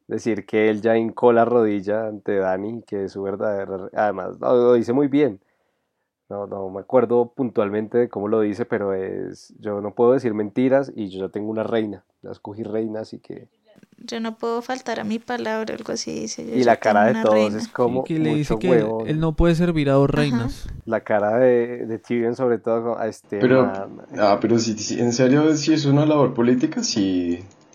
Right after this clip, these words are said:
Speaker 4: ser como Ned Stark en este caso, caso no debió funcionar tan bien.
Speaker 1: No, es, pues, Ned,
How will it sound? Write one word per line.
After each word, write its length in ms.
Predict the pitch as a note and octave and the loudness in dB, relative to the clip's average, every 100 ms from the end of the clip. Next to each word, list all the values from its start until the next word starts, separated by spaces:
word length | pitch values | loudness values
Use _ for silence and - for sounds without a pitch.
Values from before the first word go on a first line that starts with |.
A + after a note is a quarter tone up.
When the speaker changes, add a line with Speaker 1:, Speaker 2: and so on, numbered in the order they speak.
| _ _ _ _ - | _ _ _ _ -6
Speaker 4:
ser 260 | - B2 | -2 0
como 200 | C#3 C#3 | 2 4
Ned 160 | C#3 G#2 | 4 2
Stark 320 | G#2 A#2+ A2 | 2 0 0
en 240 | G#2+ A2 G#2+ | 0 0 0
este 200 | G#2+ G#2+ | -2 -2
caso, 300 | G#2+ G#2+ - - | -2 -2 -10 -12
caso 200 | - G2+ | -8 -4
no 140 | G2+ G2+ | -2 0
debió 180 | G2+ G2 | 0 -2
funcionar 440 | G2+ G#2+ G2 E2+ | -4 -4 -4 -4
tan 160 | E2+ E2 | -6 -6
bien. 200 | - - _ _ _ _ _ _ _ _ _ _ C#3+ | -8 -14 _ _ _ _ _ _ _ _ _ _ 0
Speaker 1:
No, 500 | D3+ A#2 C3 G2+ G2 | 4 6 4 2 -2
es, 160 | G2+ G2 | -8 -6
pues, 240 | G#2 G2 | -6 -6
Ned, 260 | G2+ G2 | -6 -6